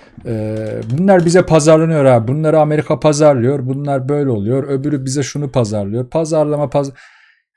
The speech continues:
normal bir cümle bile, normal bir akış bile size hep viralmiş, pazarlamaymış gibi geliyor ya. Yo, değil aslında. Onlar normal ama size çok samimiymiş gibi gözükmeye çalışanlar, size böyle işte,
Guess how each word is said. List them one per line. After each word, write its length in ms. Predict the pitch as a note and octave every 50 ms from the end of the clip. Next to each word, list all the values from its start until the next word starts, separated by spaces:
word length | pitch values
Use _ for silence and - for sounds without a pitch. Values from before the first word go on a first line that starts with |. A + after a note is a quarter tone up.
| _ _ _ _ -
normal 560 | B2 C3+ D3+ E3+ F#3 F#3+ G#3+ A3 G#3+ G3+ F3
bir 160 | F#3 F3 E3
cümle 360 | D#3 E3 F3 F#3 F#3 F#3 E3+
bile, 240 | D3 C3 A#2+ B2 A#2+
normal 440 | C3+ C3+ C#3 C#3 D3+ D3+ D#3 D3 D3
bir 60 | F3
akış 380 | D3+ B2+ - - E3+ - - -
bile 140 | C3 C#3+ C3+
size 300 | - - C3 C3 D3 D3
hep 160 | C3+ B2+ -
viralmiş, 500 | C3+ C3 D3+ D3+ D3+ D3+ C#3 A#2 - -
pazarlamaymış 760 | - B2 A#2+ A2 B2+ C3 C3 C#3+ D3 D3+ D3 D3 C#3 - -
gibi 200 | - C#3 C3+ C#3+
geliyor 320 | C#3 D3 D3+ E3+ F#3 F3 C#3
ya. 200 | G#2+ F#2+ F#2+ - _ _
Yo, 260 | - E3 D3 A#2 A2
değil 300 | B2+ C#3 C3 G#2 A2+ G#2+
aslında. 500 | F#2+ - - - - F#2 F2 F#2 F#2+ - _ _ _ _ _ _ _ _ _ _ _ _ _ _ _ _ _ _ _ _ _ _ _ _
Onlar 460 | - C#3 D3 D3+ D#3+ E3+ E3 D#3+ D#3+
normal 440 | D3+ C#3+ C#3+ C#3+ D3 D3 C#3 A#2+ G2 F#2+ - _ _ _ _ _ _ _
ama 180 | - A#2+ C3+ D3
size 240 | - - C3+ C#3+ D3+
çok 260 | - - E3 D3 -
samimiymiş 580 | - - C#3 C3+ C3+ C#3 D#3 E3+ E3 E3+ - -
gibi 140 | B2+ B2
gözükmeye 520 | A2+ A#2 A#2 G#2+ A#2 A2+ - - A#2+ B2 B2
çalışanlar, 760 | - B2+ A#2 G#2+ G2+ - - G#2 G2 G2 G2 G2 G2+ - _ _ _ _ _ _ _ _
size 340 | - - A#2 G#2+ B2 C3 C3
böyle 300 | B2+ B2+ B2 B2+ B2+ B2+
işte, 480 | B2+ - - - C3 B2 B2+ B2+ B2